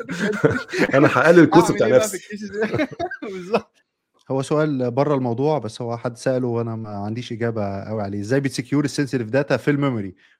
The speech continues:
Speaker 1: from
Speaker 2: آه.
Speaker 1: catching by malware or something؟
Speaker 2: هو بُص، هو ده حسب أنت بتتكلم على إيه، هل أنت بتتكلم في إن ده مثلًا server running،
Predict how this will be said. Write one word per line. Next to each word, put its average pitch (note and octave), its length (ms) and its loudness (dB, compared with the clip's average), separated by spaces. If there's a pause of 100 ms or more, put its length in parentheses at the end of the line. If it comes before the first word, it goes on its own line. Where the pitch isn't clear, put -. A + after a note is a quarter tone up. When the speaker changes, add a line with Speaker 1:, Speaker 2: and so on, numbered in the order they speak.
(140)
Speaker 1:
from A2+ 200 0
Speaker 2:
آه. A2+ 180 2
Speaker 1:
catching B2 160 -4
by A2 200 -2
malware A#2+ 360 -2 (100)
or - 80 -16
something؟ G2 240 -12 (1080)
Speaker 2:
هو D3 220 2
بُص، F3+ 200 -6
هو D3+ 240 0
ده E3 380 -2
حسب C#3+ 320 -4
أنت B2+ 100 -6
بتتكلم A#2 320 -8
على F2 160 -12
إيه، F#2+ 220 -10
هل G#2+ 40 -6
أنت A2 120 -8
بتتكلم G#2+ 460 -8
في - 200 -12
إن F#2+ 180 -8
ده G#2+ 340 -4
مثلًا G2+ 680 -6 (100)
server A#2 380 0 (300)
running، G2 480 -4